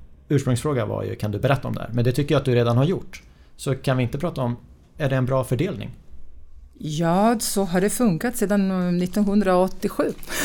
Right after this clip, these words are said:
Speaker 2: <laughs> Ehm, är det bra fördelning i ansvaren? Jag har i-, ja, det är ju, ehm,
Speaker 1: Om du fick fria händer,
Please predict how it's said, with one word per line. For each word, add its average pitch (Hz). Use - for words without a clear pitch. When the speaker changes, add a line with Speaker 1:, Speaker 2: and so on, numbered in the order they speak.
Speaker 2:
<laughs> -
Ehm, 208
är 190
det 196
bra 202
fördelning 196
i 190
ansvaren? 196
Jag 170
har 233
i-, 220
ja, 208
det 190
är 208
ju, 180
ehm, 156
Speaker 1:
Om 135
du 139
fick 143
fria 131
händer, 123